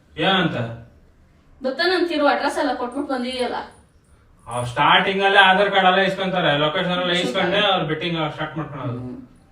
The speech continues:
Speaker 2: ಮಾನ ಮರ್ಯಾದೆ ಎಲ್ಲ ಹೋಗಿಸ್ಬಿಡ್ತೀಯ ಇವತ್ತು.
Speaker 1: ಏನಿಲ್ಲ,
Speaker 2: ಅಷ್ಟೇ.
Speaker 1: ಅನ್ಕೊಂಡಿರೋ. ನಾನ್ ಅದಕ್ಕೆ ಫೋನ್ ಎತ್ತಿರ್ಲಿಲ್ಲ ಅವ್ರದ್ದು.
Speaker 2: ಏ,
Speaker 1: ನೀನೇನ್ ಕೆಲ್ಸ
Speaker 2: ಎತ್ತಿಲ್ಲ
Speaker 1: ಫೋನ್?
Speaker 2: ಅಂತಂದ್ರೆ?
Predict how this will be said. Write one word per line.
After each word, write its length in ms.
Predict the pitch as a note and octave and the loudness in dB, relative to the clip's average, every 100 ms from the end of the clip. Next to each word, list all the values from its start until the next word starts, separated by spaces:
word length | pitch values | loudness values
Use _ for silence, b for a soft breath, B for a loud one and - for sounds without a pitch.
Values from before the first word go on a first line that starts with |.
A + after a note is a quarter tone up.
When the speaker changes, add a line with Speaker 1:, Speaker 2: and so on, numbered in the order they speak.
| - | -14
Speaker 2:
ಮಾನ 280 | - B3 C#4 C4+ | -10 -4 -2 -2
ಮರ್ಯಾದೆ 480 | B3 A#3+ C4 C4+ C#4+ | -4 -4 -2 0 0
ಎಲ್ಲ 720 | B3 G#3+ A#3 C4 C4+ B3 A#3+ D4+ | 0 -2 -4 -4 -6 -6 0 2
ಹೋಗಿಸ್ಬಿಡ್ತೀಯ 600 | D4 C#4+ D4 C#4+ C4+ C#4 | 4 4 2 -2 -6 -4
ಇವತ್ತು. 560 | B3+ A#3+ A3+ - - - _ _ - A#2 A2+ | -4 -6 -8 -14 -18 -20 _ _ -20 -18 -10
Speaker 1:
ಏನಿಲ್ಲ, 680 | A#2+ D#3 G#3+ A#3+ A#3+ A3+ | 0 4 6 6 4 4
Speaker 2:
ಅಷ್ಟೇ. 220 | A#3+ A3 G#3+ | 6 6 4
Speaker 1:
ಅನ್ಕೊಂಡಿರೋ. 640 | - A3+ G#3 F#3+ F3+ F3 - D#3 - - - | 4 2 2 4 6 6 6 4 0 -10 -6
ನಾನ್ 340 | F#3 G#3+ A3 | 2 4 4
ಅದಕ್ಕೆ 280 | C4 D#4 D4+ | 4 2 4
ಫೋನ್ 240 | A#3+ B3+ | 6 8
ಎತ್ತಿರ್ಲಿಲ್ಲ 540 | B3 A#3+ A#3+ G#3 F3+ D3+ | 6 4 2 4 4 4
ಅವ್ರದ್ದು. 320 | B2+ - - | 4 -2 -2
Speaker 2:
ಏ, 240 | D#4 F#4 | 2 6
Speaker 1:
ನೀನೇನ್ 280 | A#3 C4 B3 | 6 6 4
ಕೆಲ್ಸ 180 | G#3+ F#3 | 2 2
Speaker 2:
ಎತ್ತಿಲ್ಲ 320 | E3+ - - | 2 4 4
Speaker 1:
ಫೋನ್? 180 | F4 F#4+ | 4 4
Speaker 2:
ಅಂತಂದ್ರೆ? 520 | G4 D#4+ D#4+ G4+ - | -2 -2 -2 -4 -6